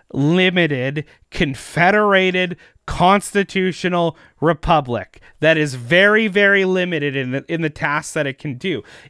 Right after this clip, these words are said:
<laughs> Not, that's not what Mussolini or the fascists believe. They believe they should control every ounce of economic activity. Everything in the society exists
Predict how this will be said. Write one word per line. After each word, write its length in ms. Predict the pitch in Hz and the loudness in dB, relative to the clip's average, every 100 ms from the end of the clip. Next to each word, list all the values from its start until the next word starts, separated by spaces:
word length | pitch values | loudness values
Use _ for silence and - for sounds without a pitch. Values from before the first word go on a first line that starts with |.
| - | -8
<laughs> 480 | 180 196 143 262 - | -2 -2 -2 -6 -2
Not, 420 | 185 220 285 - - - | 0 2 2 -4 -14 0
that's 240 | 220 233 | 0 0
not 340 | 185 202 277 - | 0 2 2 0
what 160 | 214 | 0
Mussolini 840 | 196 214 202 196 190 196 170 123 123 | 2 0 0 0 0 0 -2 -6 -4
or 180 | 175 | -2
the 120 | 180 170 | -2 -2
fascists 640 | 196 185 185 165 147 - | 0 0 -2 -8 -12 -12
believe. 380 | 143 139 123 117 | -6 -4 -4 -2
They 120 | 180 | -4
believe 340 | 185 208 214 175 - - | -2 -2 -2 -4 -12 -2
they 140 | 190 | 0
should 180 | - 226 | 0 -2
control 640 | 202 190 - 202 208 196 - - _ - | -2 -4 -2 2 2 2 -6 -20 _ 2
every 540 | 233 254 247 254 - _ 190 - | 2 2 0 -2 -4 _ -14 -2
ounce 360 | 208 240 - 220 | 0 0 -2 0
of 80 | |
economic 640 | 208 202 202 185 175 175 - - | 2 2 0 -2 -2 -4 -6 -6
activity. 680 | 135 156 - 160 123 104 104 - - _ | -4 -4 -4 -8 -6 -6 -8 -10 -20 _
Everything 880 | 214 233 233 247 220 - 240 254 254 | 0 0 -2 -6 -6 -6 -4 -2 -2
in 160 | 214 220 | -2 -2
the 100 | 202 | -2
society 720 | - 147 185 180 165 135 - | -6 -2 0 2 0 -4 -6
exists 880 | 160 143 131 208 208 - - - | -6 -6 -2 -2 -2 -8 -14 -16